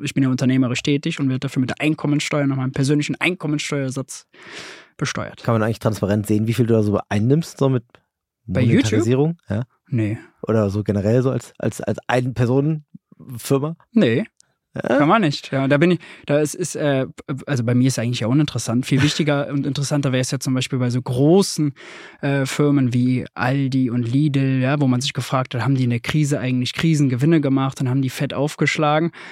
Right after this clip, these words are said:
Speaker 1: Aber die müssen ihre Bilanzen und ihre G und V auch nicht veröffentlichen und deswegen weiß man es da auch nicht. Da bist, bin ich ja total uninteressant dagegen.
Speaker 2: Wenn Aldi's macht, machst du's, machst du's auch.
Speaker 1: D-, äh, darauf will ich mich einlassen. <laughs>
Speaker 2: Nächste.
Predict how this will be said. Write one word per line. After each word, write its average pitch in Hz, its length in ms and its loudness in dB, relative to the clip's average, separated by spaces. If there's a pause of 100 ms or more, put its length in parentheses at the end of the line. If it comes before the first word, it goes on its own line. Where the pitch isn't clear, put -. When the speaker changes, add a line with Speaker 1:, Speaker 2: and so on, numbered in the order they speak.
Speaker 1:
Aber 123 160 2
die 127 140 2
müssen 127 340 0
ihre 131 340 0
Bilanzen 123 460 0
und 131 160 0
ihre 131 360 0 (300)
G 147 100 4
und 135 140 2
V 131 180 4
auch 196 60 6
nicht 196 180 2
veröffentlichen 127 640 -2
und 131 160 -2
deswegen 127 280 0
weiß 117 180 -2
man 127 120 0
es 127 100 -4
da 117 160 0
auch 131 180 -2
nicht. 113 200 -4
Da 107 100 2
bist, - 260 -8
bin 110 120 -4
ich 120 120 -4
ja 120 80 -8
total 117 280 -4
uninteressant 127 520 -2
dagegen. 135 400 -6
Speaker 2:
Wenn - 140 -2
Aldi's 160 280 2
macht, 151 220 2
machst 131 180 0
du's, 123 140 0
machst 123 320 -2
du's 127 160 -2
auch. - 320 -2 (460)
Speaker 1:
D-, - 100 -2
äh, - 100 4
darauf 160 220 4
will 302 80 4
ich 262 80 4
mich 254 140 4
einlassen. 131 460 0
<laughs> - 760 4 (380)
Speaker 2:
Nächste. 175 460 4